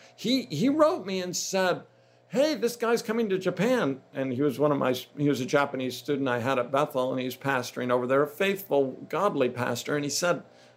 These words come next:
"I've never heard of this guy." And I just sent him an article from Christianity Today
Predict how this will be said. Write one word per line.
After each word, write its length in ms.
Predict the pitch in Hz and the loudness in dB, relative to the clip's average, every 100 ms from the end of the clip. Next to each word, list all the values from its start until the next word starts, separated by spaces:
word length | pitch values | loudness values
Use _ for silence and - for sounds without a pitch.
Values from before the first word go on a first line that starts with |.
| _ - | _ -6
"I've 100 | 147 | 0
never 240 | 190 143 | 2 2
heard 220 | 117 262 | 2 0
of 60 | 285 | 2
this 200 | 131 - | -4 -2
guy." 340 | 120 107 - - - - - - _ - | -4 -4 -6 -14 -20 -20 -20 -20 _ -2
And 120 | 160 | 2
I 140 | 165 | 2
just 260 | 208 240 - | 2 -4 0
sent 200 | 220 214 | 0 2
him 160 | 202 | 2
an 100 | 175 | 2
article 460 | 170 185 170 143 147 | 4 2 0 2 0
from 200 | 151 139 | 0 -4
Christianity 840 | - 202 190 - 165 160 160 160 | 0 0 0 -2 0 0 0 0
Today 580 | 147 143 175 139 127 - | 0 2 4 4 2 -2